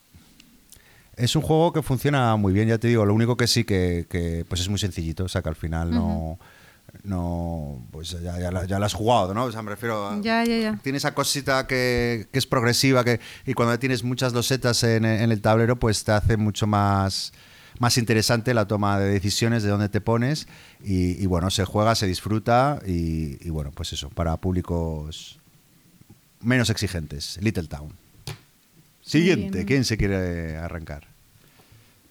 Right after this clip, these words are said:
Speaker 2: ¿Voy?
Speaker 1: Venga, Yol, dale.
Speaker 2: Venga,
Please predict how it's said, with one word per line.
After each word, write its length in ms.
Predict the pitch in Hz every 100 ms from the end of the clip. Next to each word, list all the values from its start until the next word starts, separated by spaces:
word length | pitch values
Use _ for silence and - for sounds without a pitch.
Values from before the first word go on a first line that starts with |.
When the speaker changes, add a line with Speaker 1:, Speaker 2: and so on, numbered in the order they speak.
| _ _ _ _ 226
Speaker 2:
¿Voy? 340 | 202 240 330 - - - - - - _ - - -
Speaker 1:
Venga, 240 | 107 95 98
Yol, 160 | 101
dale. 180 | 104 226
Speaker 2:
Venga, 360 | 233 214 185